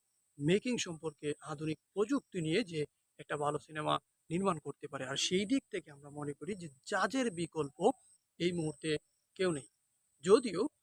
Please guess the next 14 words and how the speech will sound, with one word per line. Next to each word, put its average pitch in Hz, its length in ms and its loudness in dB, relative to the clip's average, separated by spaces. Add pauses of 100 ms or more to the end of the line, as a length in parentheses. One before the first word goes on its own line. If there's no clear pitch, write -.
(300)
টাকার 254 320 4 (100)
দিক 185 200 -2
থেকে 143 200 -8
বা 143 200 -2
বড় 151 180 2 (180)
বাজেটের 226 420 -6
দিক 170 220 -2
থেকে - 180 -14
এই 170 240 2
মুহূর্তে 147 320 -6 (100)
ভার্সেটাইল 147 500 -2
মিডিয়া 156 300 0
তথা 147 280 -4 (520)
আরশাদ 160 360 2